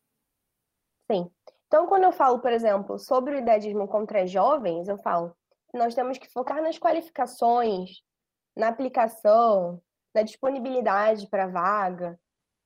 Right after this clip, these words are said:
et cetera. E quando eu falo de, do idadismo contra idosos no meio de trabalho, eu falo, tem que levar não, em consideração não, não só as qualificações, mas também os anos de experiência.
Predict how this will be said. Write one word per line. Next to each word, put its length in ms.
et 160
cetera. 480
E 100
quando 200
eu 80
falo 320
de, 180
do 240
idadismo 560
contra 420
idosos 480
no 140
meio 140
de 100
trabalho, 380
eu 80
falo, 380
tem 140
que 100
levar 340
não, 300
em 40
consideração 720
não, 280
não 240
só 200
as 120
qualificações, 920
mas 200
também 260
os 100
anos 240
de 80
experiência. 880